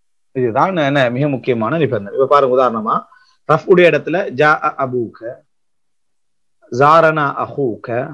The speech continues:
ஹலீலுன் ஜூ மாலின், விளங்கிட்டா? ஹலீல்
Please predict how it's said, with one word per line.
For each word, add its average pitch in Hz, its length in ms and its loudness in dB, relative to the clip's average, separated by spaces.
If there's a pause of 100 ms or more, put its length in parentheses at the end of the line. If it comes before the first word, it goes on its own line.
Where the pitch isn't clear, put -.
(680)
ஹலீலுன் 151 600 0
ஜூ 147 240 -4
மாலின், 139 460 -4 (560)
விளங்கிட்டா? 120 440 -4
ஹலீல் 147 340 2